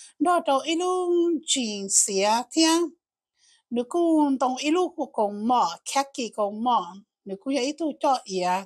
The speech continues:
thế. Nó cho ít lúc, à, nhìn nó mông, ủa ít lúc mông nhẹ.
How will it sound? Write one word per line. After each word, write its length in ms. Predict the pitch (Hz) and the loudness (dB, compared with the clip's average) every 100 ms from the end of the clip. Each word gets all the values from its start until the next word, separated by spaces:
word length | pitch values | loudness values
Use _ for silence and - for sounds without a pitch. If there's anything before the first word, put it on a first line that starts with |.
| - | -6
thế. 340 | 285 311 320 330 320 - - _ | 0 2 2 0 -6 -20 -20 _
Nó 100 | 175 170 | -10 -8
cho 200 | - 269 233 | -2 -2 0
ít 140 | 262 | -4
lúc, 220 | 277 302 302 269 - _ _ _ _ _ 247 196 - | -2 -2 -2 -6 -10 _ _ _ _ _ -14 -14 -8
à, 160 | 185 | -4
nhìn 280 | 180 170 160 | -2 -2 -2
nó 320 | 175 170 170 160 _ | -2 -2 -4 -6 _
mông, 360 | 220 226 202 196 - | 0 0 0 -8 -8
ủa 100 | 190 220 | -6 -6
ít 100 | 226 | -4
lúc 160 | 240 269 | -4 -2
mông 360 | 247 190 180 202 | -2 -4 -4 2
nhẹ. 300 | 294 269 | 2 2